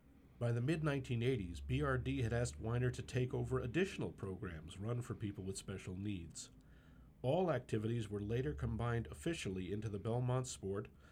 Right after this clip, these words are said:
Special Programs Organization for Recreational Time, program, with Weiner being named director. During this same time period, Belmont Sport became a regional program for Special Olympics of Massachusetts.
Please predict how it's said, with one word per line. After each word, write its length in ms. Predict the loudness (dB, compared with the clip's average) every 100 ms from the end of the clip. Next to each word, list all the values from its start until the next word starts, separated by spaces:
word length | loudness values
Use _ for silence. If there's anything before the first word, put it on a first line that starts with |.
| -20 -20 -20 -18
Special 360 | -8 -2 0 -2
Programs 540 | 0 -2 0 -2 -2
Organization 680 | -4 -4 -2 -2 -2 -2 -4
for 120 | -4
Recreational 720 | -4 -4 -4 -2 -2 -4 -8 -6
Time, 440 | -2 0 0 -2 -8 -20 -20 -20 -20 -10
program, 460 | -2 0 0 -2 -2
with 180 | -2 0
Weiner 340 | 2 4 2
being 380 | 0 0 0 0
named 320 | 0 0 -2
director. 540 | 0 0 0 -2 -10 -10 -18 -20 -20 -20 -20 -20 -20 -20 -20 -6
During 280 | 2 4 4
this 140 | 2
same 380 | 2 4 4 4
time 320 | 2 2 2
period, 540 | 2 2 4 4 2 -4 0
Belmont 400 | 0 2 2 0
Sport 480 | -2 0 2 2 -2
became 320 | -2 0 2
a 60 |
regional 420 | 2 0 0 0 0
program 500 | 2 2 4 2 0
for 140 | -2
Special 440 | -2 -2 -2 0
Olympics 500 | 0 2 0 -2 -2
of 120 | -4 -4
Massachusetts. 920 | -4 -4 -6 0 0 -2 -8 -16